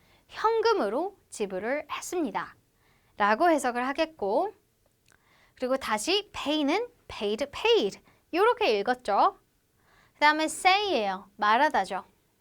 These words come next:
He said, 그는 말했다. 과거 시제. 그리고 나서 이 절이 전체적으로 다 목적어에 왔어요. 그래서 that he had done his homework, 목적어 자리에 옵니다.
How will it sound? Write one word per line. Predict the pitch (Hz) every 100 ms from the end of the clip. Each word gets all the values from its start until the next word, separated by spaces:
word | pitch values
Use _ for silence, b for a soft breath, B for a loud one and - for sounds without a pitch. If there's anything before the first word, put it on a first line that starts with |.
| _ b b b
He | -
said, | 330 - 320 320 196 - _ -
그는 | 269 262 370 370
말했다. | - 202 233 294 - 208 -
과거 | - 254 330
시제. | 311 226 208 151 - b b b b
그리고 | - 330 320
나서 | 269 226 320 381 -
이 | 330 392
절이 | - 254 247 392 381
전체적으로 | - 226 254 330 480 494 480 427 427
다 | 392 392 -
목적어에 | - 214 - - 370 339 294 277 285
왔어요. | 185 170 - 208 196 185 - B B
그래서 | 220 247
that | 214 220 247
he | 262 226 226
had | 214 208 -
done | 269 294 302
his | 196 -
homework, | 320 277 190 185 185 b b
목적어 | - 208 - - 226 202 214
자리에 | 262 269 285 294
옵니다. | 208 190 185 170